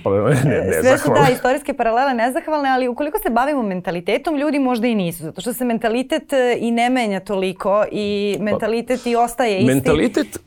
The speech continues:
Speaker 2: Mhm.
Speaker 1: znaš šta, ma ne mogu da budu ni slični mentaliteti u jednoj, pod jedan, imamo različite vrste naroda, imamo stočarske, imamo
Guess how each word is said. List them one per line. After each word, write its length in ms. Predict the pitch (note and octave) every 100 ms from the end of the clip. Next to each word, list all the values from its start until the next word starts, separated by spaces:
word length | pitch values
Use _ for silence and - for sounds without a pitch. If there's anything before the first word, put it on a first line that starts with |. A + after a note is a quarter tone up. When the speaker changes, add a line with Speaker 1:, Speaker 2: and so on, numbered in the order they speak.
| A3
Speaker 2:
Mhm. 220 | B3 D4+ F4+
Speaker 1:
znaš 200 | D#3 F3+
šta, 180 | F#2+
ma 220 | C#2 D2 E2+
ne 160 | G2
mogu 240 | F3 C#4 C#4
da 100 | G3
budu 260 | F#3+ D#3+ C3+
ni 140 | C#3+ C3
slični 540 | - C3+ E3 - B2+
mentaliteti 1000 | G#2 G#2 G#2+ G#2+ G2 B2 C3 D3+ G3 F3 -
u 140 | B2
jednoj, 540 | G2+ A2 D3 E3 D3 A2+
pod 240 | - A#2+
jedan, 280 | A#2+ G#2+ D#2+
imamo 260 | G2 E3+ F#3+
različite 440 | D3 C#3+ C3+ -
vrste 280 | B2 A#2 B2+
naroda, 400 | F#2 C2 D2 C#2
imamo 680 | D#2 F2+ A#2+ D3+ C#3 C3+ A#2+ - _ _ _ _ _ - -
stočarske, 640 | - G#2 - A2 - D3+
imamo 280 | A2+ F#2+ F2+